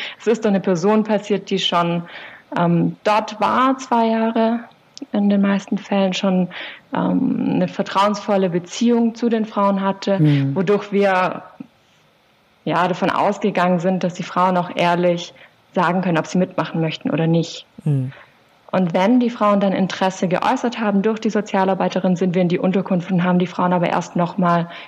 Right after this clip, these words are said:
Speaker 1: informiert mit unseren Dolmetscherinnen. Und also es war tatsächlich sehr, sehr wichtig, dass wir das auch noch mal genau durchgesprochen haben, was so eine Studie bringen kann, über die Ziele informiert haben und auch darüber, was so eine Studie eben auch nicht bringen kann, also was ich nicht leisten kann, dass ich nicht,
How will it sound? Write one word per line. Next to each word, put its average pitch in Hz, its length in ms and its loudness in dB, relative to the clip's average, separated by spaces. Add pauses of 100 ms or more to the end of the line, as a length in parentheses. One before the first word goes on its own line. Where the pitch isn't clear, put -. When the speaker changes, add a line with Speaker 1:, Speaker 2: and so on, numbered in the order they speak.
Speaker 1:
informiert 175 580 2
mit 165 120 -4
unseren 170 360 2
Dolmetscherinnen. - 880 0 (720)
Und 165 440 0
also 165 160 0
es - 260 -6
war 170 160 2
tatsächlich 175 460 -2
sehr, 175 120 0
sehr 160 180 0
wichtig, 185 380 0
dass 170 160 -2
wir 170 80 -2
das 170 160 -4
auch 170 140 -4
noch 185 240 -2
mal 180 180 2
genau 175 260 2
durchgesprochen 185 640 -2
haben, 180 220 0
was 180 220 -2
so 202 80 -2
eine 185 80 0
Studie 180 300 -2
bringen 208 420 2
kann, 214 480 2 (580)
über 185 180 0
die 180 140 -2
Ziele 240 340 2
informiert 202 640 0
haben 196 480 0
und 180 200 0
auch 180 460 0 (420)
darüber, 185 460 2
was 180 160 -2
so 196 60 2
eine 185 60 2
Studie 185 280 0
eben 165 120 0
auch 160 200 -2
nicht 233 240 2
bringen - 260 -4
kann, 160 220 -4
also 170 160 0
was 175 160 0
ich 175 100 -2
nicht 233 220 0
leisten 170 400 -2
kann, 170 180 -2
dass 170 160 -2
ich - 160 -4
nicht, 214 320 2